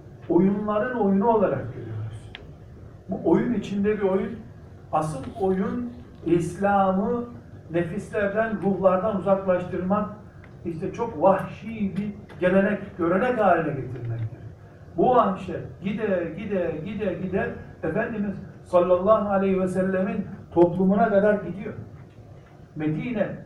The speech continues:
Yesrib toplumunda bile bir vahşetten söz edilebiliyor.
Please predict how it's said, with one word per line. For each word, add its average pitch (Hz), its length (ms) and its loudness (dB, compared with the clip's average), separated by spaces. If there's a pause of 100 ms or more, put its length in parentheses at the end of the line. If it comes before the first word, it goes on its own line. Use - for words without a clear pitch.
(160)
Yesrib 190 560 2
toplumunda 196 680 4
bile 196 300 2 (240)
bir 190 160 -2
vahşetten 196 680 -2
söz 190 300 -2
edilebiliyor. 202 540 -2